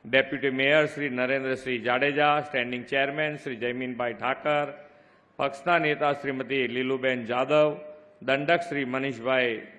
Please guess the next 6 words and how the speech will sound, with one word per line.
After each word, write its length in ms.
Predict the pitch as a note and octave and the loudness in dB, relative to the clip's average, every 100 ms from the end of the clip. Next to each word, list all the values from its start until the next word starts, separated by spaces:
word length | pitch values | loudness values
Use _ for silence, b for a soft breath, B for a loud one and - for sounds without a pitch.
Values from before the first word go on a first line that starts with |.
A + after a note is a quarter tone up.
| - | -8
રાડિયા, 580 | A2+ C3 C#3+ D3 D3 C#3+ - - - - _ _ _ _ _ _ _ _ _ _ _ _ _ | 0 0 2 2 2 0 -10 -20 -20 -20 _ _ _ _ _ _ _ _ _ _ _ _ _
શહેરના 420 | C3+ C3 C#3 C#3+ | 2 4 4 2
અધ્યક્ષ 380 | C3 A2+ C#3+ - | 2 2 0 0
શ્રી 360 | C#3 C3 B2 A2 | -2 0 2 -2
માધવભાઈ 640 | A#2 B2 B2 C3 B2 B2 | -2 0 2 2 2 0
દવે, 640 | A2 B2+ C#3+ D3+ D3 - | 2 2 4 2 2 -4